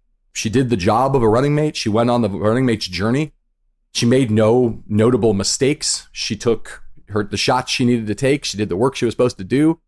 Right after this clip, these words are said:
And then yesterday, all of a sudden, again, in the same way as I talked about my wife bursting into tears,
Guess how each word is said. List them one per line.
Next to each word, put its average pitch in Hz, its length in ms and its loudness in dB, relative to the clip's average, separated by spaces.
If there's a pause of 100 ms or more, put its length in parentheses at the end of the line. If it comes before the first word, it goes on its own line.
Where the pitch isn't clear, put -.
(460)
And 135 180 0
then 208 400 2
yesterday, 131 920 0 (500)
all 160 220 2
of 185 60 2
a 165 40 2
sudden, 110 600 -2 (500)
again, 143 400 0
in 127 160 -2
the 123 80 2
same 180 240 0
way 165 160 2
as 131 100 0
I 123 60 2
talked 135 240 -2
about 120 160 -2
my 104 140 0
wife 131 300 0
bursting 110 340 -2
into 98 120 -2
tears, 131 540 -2